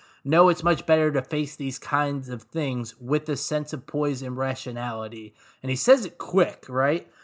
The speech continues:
So it actually does, like Chris said, sound like poison. Um,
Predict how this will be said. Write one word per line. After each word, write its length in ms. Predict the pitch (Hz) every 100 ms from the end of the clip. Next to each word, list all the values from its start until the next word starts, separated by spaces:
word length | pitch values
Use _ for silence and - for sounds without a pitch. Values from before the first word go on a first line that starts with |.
| -
So 180 | 147
it 80 | 147
actually 320 | 180 220 -
does, 380 | 165 170 180 156
like 140 | 147 143
Chris 220 | 160 151
said, 220 | 156 139
sound 260 | - 143 156
like 220 | 143 -
poison. 680 | - 180 160 117 107 107 107 _ _ -
Um, 440 | 131 131 131 131